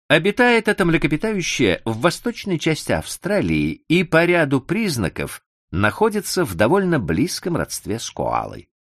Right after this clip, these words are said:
К тому же основу питания поссума, как и коалы, составляют молодые листья и побеги эвкалиптов. Этот планерист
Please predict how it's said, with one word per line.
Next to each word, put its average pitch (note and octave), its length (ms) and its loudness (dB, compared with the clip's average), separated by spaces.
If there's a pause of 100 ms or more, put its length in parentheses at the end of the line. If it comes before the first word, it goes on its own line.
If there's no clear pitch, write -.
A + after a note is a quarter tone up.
(140)
К - 60 -20
тому D#2 300 -2
же D2+ 120 -4
основу B1 420 -8
питания A#1 460 -12
поссума, C#2 540 -2
как - 320 0
и C#3+ 120 6
коалы, A2+ 480 2
составляют D#3+ 520 -4
молодые F2+ 400 0
листья G2+ 400 -2
и G2 100 4
побеги E2 480 -2
эвкалиптов. - 760 -8 (520)
Этот C#3+ 440 4
планерист C3+ 840 2